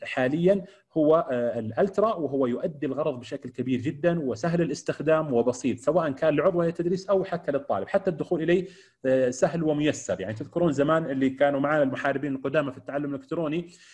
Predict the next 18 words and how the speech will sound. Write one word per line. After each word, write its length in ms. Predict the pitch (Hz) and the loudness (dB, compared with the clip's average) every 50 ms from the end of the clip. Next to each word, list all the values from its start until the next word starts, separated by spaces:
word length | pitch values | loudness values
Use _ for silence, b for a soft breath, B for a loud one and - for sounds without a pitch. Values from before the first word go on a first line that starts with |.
| B B B B | B B B B
كانوا، 460 | B 180 175 175 175 175 175 175 160 151 | B 2 4 4 4 2 2 2 4 6
آه، 200 | 151 147 147 143 | 6 6 6 6
يستخدمون 600 | 143 139 - - 143 - 131 139 160 165 165 160 | 4 2 2 0 -2 0 0 2 2 4 4 2
البلاك 340 | 151 139 151 160 151 - 151 | 2 4 4 4 4 4 4
بورد 220 | 160 165 151 - | 2 2 2 2
كولابريت، 580 | - - 151 156 143 156 156 143 110 113 113 - | 0 -2 -2 0 2 4 4 4 2 2 -2 -4
آه، 680 | 113 110 113 110 110 107 107 107 107 110 110 113 113 110 | 0 0 2 2 2 2 2 2 2 2 2 2 2 0
وكان 800 | 117 120 131 135 135 135 135 131 127 123 123 127 - 156 151 147 | 2 4 4 4 4 4 4 2 0 -2 -4 -2 0 0 0 0
يحتاج 320 | 147 - - - 160 151 135 | 0 -2 2 4 4 4 4
برنامج 460 | 135 143 139 143 143 143 143 139 123 | 2 0 0 2 2 2 2 2 0
لنشر 500 | 120 131 143 139 131 - - 135 131 131 | 2 2 2 2 0 0 0 2 2 2
ولازم 300 | 127 120 135 143 135 139 | 4 4 4 4 2 2
ينزل 280 | 139 139 123 123 139 135 | -2 -2 -2 -2 -2 0
هذا 160 | 139 139 131 | 0 0 0
التطبيق 480 | 123 127 - 135 - 131 139 135 135 135 | 0 0 -2 -2 0 0 0 0 2 0
عشان 300 | 123 - - 139 135 139 | -2 0 2 2 2 2
يشتغل 540 | 135 135 135 135 127 131 135 143 131 135 135 | 2 2 2 2 0 -2 -2 -2 0 2 2
معه. 280 | 135 127 135 147 143 | 2 2 0 -2 -2